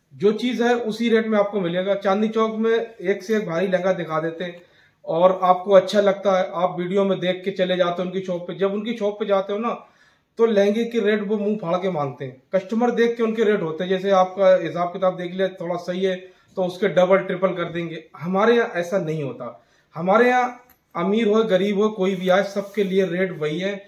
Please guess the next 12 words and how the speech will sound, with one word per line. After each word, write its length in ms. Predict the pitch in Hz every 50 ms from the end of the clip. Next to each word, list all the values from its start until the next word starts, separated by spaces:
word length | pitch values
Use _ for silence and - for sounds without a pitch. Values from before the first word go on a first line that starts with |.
| - _ _ _ 139
जो 140 | 147 190 185
हमारे 240 | 180 175 175 175 170
वीडियो 300 | 147 135 120 123 123 120
पे 100 | 113 120
है। 140 | 117 113 _ _ _ _ _ _ _ _ _ _ _ _
जो 140 | - 180 233
चीज़ 260 | 233 226 247 262 240 202
दिखाएंगे 500 | 226 226 - 185 190 208 214 226 240 240
वही 380 | 240 - 165 156 170 180 214 220
चीज़ 300 | - - 196 202 185 170
देंगे 220 | 196 208 214 226
और 240 | 226 - - 220 220